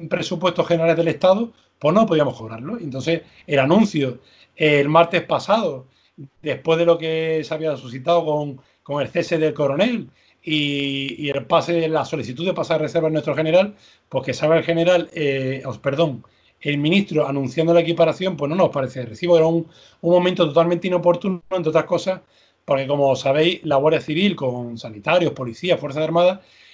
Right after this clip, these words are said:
estamos, llevamos dos meses trabajando por el ciudadano con este estado de alarma que han requerido nuestros servicios, estamos encantados. Entonces, entre comillas, de alguna forma,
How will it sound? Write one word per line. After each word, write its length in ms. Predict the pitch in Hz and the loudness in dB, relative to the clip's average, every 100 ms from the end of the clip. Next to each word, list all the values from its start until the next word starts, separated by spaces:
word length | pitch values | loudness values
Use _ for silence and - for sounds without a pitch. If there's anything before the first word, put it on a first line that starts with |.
| - | -12
estamos, 640 | - 123 160 160 170 170 165 | -8 -2 2 6 6 6 6
llevamos 300 | 156 165 165 | 4 2 2
dos 120 | 170 | 2
meses 240 | 180 165 | 2 -4
trabajando 680 | 143 139 120 160 175 147 127 _ _ _ _ | -4 -4 0 0 0 -6 -10 _ _ _ _
por 160 | 147 | 2
el 60 | 143 | 2
ciudadano 600 | 139 143 143 170 196 156 | 0 2 6 6 4 -2
con 160 | 127 135 | -4 -6
este 160 | 135 | -8
estado 220 | - 151 | -2 2
de 60 | 147 | 4
alarma 360 | 147 165 196 139 | 4 4 0 -4
que 240 | 131 131 | -6 -6
han 200 | 131 131 | -8 -8
requerido 400 | 135 127 139 151 | -8 -8 -4 -2
nuestros 460 | 147 147 151 156 151 - _ | -2 2 4 4 2 -12 _
servicios, 420 | - 147 165 165 | -4 -2 0 0
estamos 260 | 143 147 156 | 0 2 4
encantados. 420 | 156 160 160 180 | 4 4 4 4
Entonces, 420 | 165 156 151 170 - _ _ - | 2 -4 -2 -4 -4 _ _ -14
entre 300 | 156 156 160 | -8 -4 -2
comillas, 640 | 156 160 180 180 196 196 | 0 0 2 4 4 2
de 100 | 151 | -6
alguna 260 | 151 170 165 | -6 -2 -4
forma, 440 | - 175 196 202 | -2 -2 -2 -4